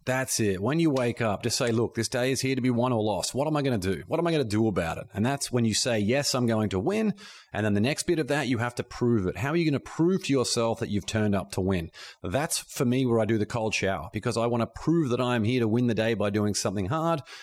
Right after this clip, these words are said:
and it establishes momentum that leads through for the rest of your day. You don't need to take a cold shower,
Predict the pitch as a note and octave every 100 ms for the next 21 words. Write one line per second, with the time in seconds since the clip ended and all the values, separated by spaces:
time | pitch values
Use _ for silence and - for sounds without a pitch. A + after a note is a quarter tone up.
0 | - F#2+ F#2 G2+ B2 A#2 B2 A#2 G2 G#2+
1 | G2 A2 A2 G2+ F2+ G#2+ G#2 - - G#2
2 | G2+ F2+ G2 G2+ - E2+ F2+ E2 D#2 C2+
3 | - G2 C#3 D3+ D#3+ D#3 C#3 - - D#3
4 | - D3 D3+